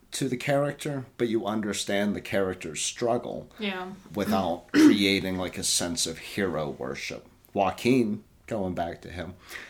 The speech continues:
Speaker 1: his Joker is not the Heath Ledger's Joker. You could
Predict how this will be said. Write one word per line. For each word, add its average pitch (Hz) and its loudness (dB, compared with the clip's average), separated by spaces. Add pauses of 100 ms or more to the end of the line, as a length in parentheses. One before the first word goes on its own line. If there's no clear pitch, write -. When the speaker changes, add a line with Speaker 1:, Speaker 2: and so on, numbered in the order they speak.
(140)
Speaker 1:
his 117 2
Joker 110 2
is 85 -4
not 92 -2
the 90 -4
Heath 90 -4
Ledger's 82 -6
Joker. - -6 (140)
You 110 0
could 87 -6